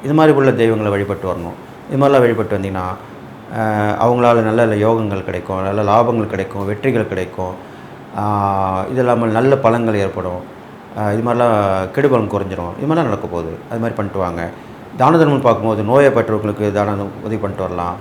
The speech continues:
ஆ, மருத்துவமனைக்கு சென்று உதவி பண்ணலாம். இல்ல அக்கம் பக்கத்துல உள்ளவங்களுக்கு அவங்களுக்கு போய் உதவி பண்ணிட்டு வரலாம். ஆ, மருந்து மாத்திரை வாங்கி கொடுக்கலாம். ஏதோ ஒரு வகையில ஹெல்ப் பண்ணலாம்.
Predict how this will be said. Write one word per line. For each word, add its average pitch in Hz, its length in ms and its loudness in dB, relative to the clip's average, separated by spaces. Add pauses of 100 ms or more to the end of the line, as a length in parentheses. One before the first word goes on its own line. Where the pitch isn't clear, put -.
(500)
ஆ, 110 180 0
மருத்துவமனைக்கு 139 440 4
சென்று 123 180 0
உதவி 110 180 4
பண்ணலாம். 98 460 -2
இல்ல 123 140 2
அக்கம் 117 280 4
பக்கத்துல 120 160 0
உள்ளவங்களுக்கு 107 400 2
அவங்களுக்கு 110 400 2
போய் 110 40 2
உதவி 101 140 2
பண்ணிட்டு 95 260 -4
வரலாம். 87 320 -4 (640)
ஆ, 107 260 0
மருந்து 131 280 2
மாத்திரை 117 300 2
வாங்கி 104 160 2
கொடுக்கலாம். 92 380 -4 (340)
ஏதோ 180 180 8
ஒரு 220 160 10
வகையில 139 180 6
ஹெல்ப் 107 160 4
பண்ணலாம். 90 280 -4